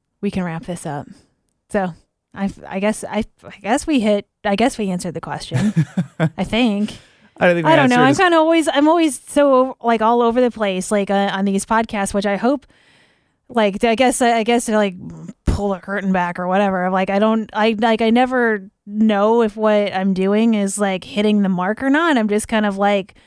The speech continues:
Speaker 1: rolling with it. Probably be better if I, like, wrote a mo-, roadmap, but then I wouldn't joy in doing it as much as if I had a roadmap. Does that make sense?
Speaker 2: Yeah. And I think we answered the question as much as we could related to our specific situation. How much of that is generalizable information to other people in their unique situation,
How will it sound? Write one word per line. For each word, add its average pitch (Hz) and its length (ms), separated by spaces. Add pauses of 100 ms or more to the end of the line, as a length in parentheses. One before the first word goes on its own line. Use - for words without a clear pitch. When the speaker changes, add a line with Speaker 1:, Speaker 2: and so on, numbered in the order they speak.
(560)
Speaker 1:
rolling 214 320
with 254 120
it. 254 140
Probably 262 260
be 226 120
better 214 380
if 247 200
I, 254 120
like, 254 180
wrote 262 160
a 269 40
mo-, 269 220
roadmap, 269 540
but 226 100
then 220 100
I 220 60
wouldn't 214 300
joy 196 300
in 185 120
doing 190 320
it 165 140
as 165 120
much 165 280
as 170 100
if 165 140
I 165 80
had 165 200
a 156 40
roadmap. 151 480
Does 175 100
that 214 140
make 220 180
sense? 220 420 (120)
Speaker 2:
Yeah. 117 300 (200)
And 151 80
I 156 80
think 165 160
we 143 100
answered 131 200
the 120 60
question 120 340
as 107 120
much 107 220
as 98 100
we 98 100
could 95 360 (100)
related 98 280
to 90 100
our 95 160
specific - 420
situation. 95 560
How 107 120
much 90 260
of 80 80
that 85 180
is 80 360
generalizable 90 500
information 87 520
to - 120
other 95 140
people 101 320
in 82 60
their 82 120
unique 104 220
situation, 117 520